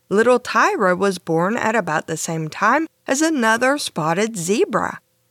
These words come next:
The second foal was a boy who was observed in South Africa. But unlike Tyra, who was safely in protected land, the second foal wasn't so lucky.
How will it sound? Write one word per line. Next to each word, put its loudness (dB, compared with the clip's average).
The -2
second -2
foal 2
was 2
a 0
boy 0
who 2
was 0
observed 0
in 0
South -6
Africa. -2
But 2
unlike 2
Tyra, 0
who 2
was -2
safely -2
in -2
protected -8
land, -2
the 0
second -2
foal 4
wasn't 0
so -2
lucky. -4